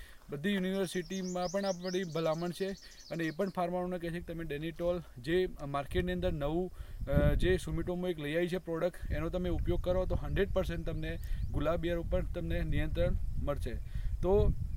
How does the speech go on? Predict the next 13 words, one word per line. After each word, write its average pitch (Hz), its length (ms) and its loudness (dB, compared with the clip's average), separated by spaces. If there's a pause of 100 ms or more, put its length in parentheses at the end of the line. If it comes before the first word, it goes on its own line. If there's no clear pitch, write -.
(920)
મારે 151 240 4
ફાર્મરને 185 400 2
એ 202 60 4
જ 202 60 0
કહેવું 190 220 2
છે 190 100 2
કે 196 100 2
જ્યારે 151 340 0
પણ 202 180 4
તમે 196 200 6
flowering 156 400 2
stage 170 240 4
હોય 190 160 0